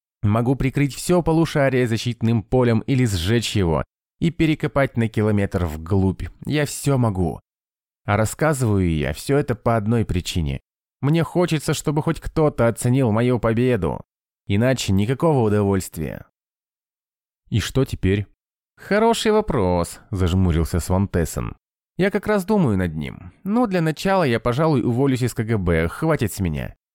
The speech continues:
Я теперь властелин мира и буду сам решать, с кем мне дружить, а кому фигу показывать.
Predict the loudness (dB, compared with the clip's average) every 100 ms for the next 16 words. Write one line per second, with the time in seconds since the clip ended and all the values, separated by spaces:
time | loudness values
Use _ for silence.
0 | _ _ -2 0 0 -2 0 0 0 0
1 | 0 2 4 4 2 0 -4 -8 -6 -4
2 | 0 0 0 0 0 0 0 -2 0 -2
3 | -4 -4 0 2 2 2 2 2 2 0
4 | -2 -4 0 0 0 -2 -2 0 0 -2
5 | 0 -2 -2 -4 -6